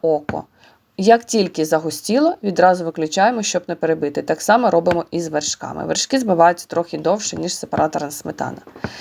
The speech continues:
Отже, коржі вже охолонули, збираємо наш тортик. Ось так все перемащую. У мене, бачите, ось такий щільний крем. Перемащуємо.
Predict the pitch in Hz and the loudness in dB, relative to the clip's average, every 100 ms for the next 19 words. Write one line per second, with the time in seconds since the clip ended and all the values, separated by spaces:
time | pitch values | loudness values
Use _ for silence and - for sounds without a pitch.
0 | - - - - 294 311 294 302 294 254 | -14 -12 -14 4 4 4 2 2 2 0
1 | 226 214 208 185 180 - 151 - 170 285 | 0 0 -2 -2 -4 -4 -10 -4 4 6
2 | 320 302 302 294 - 156 147 147 151 226 | 6 2 0 -4 -10 -4 -4 0 2 2
3 | 247 175 160 - - 139 135 - - _ | 0 -2 -4 -4 -6 -6 -6 -12 -18 _
4 | _ - - - - - _ - 202 214 | _ -20 -20 -20 -20 -20 _ -2 4 4
5 | 196 - 196 180 165 156 151 - - 214 | 4 -4 -2 0 0 0 0 -2 -2 -2
6 | 262 - _ _ _ _ _ _ _ _ | -4 -8 _ _ _ _ _ _ _ _
7 | _ 175 175 170 160 185 208 - - 160 | _ 2 4 4 4 4 2 -2 -4 -6
8 | - 170 - 156 - 185 226 - _ _ | -4 -8 -6 -10 -4 -2 -2 -6 _ _
9 | - 175 170 175 170 160 143 - _ _ | 0 2 2 2 0 -2 -4 -6 _ _
10 | _ _ _ _ _ _ 175 170 170 160 | _ _ _ _ _ _ 2 4 2 0
11 | - 165 165 | -2 -4 -8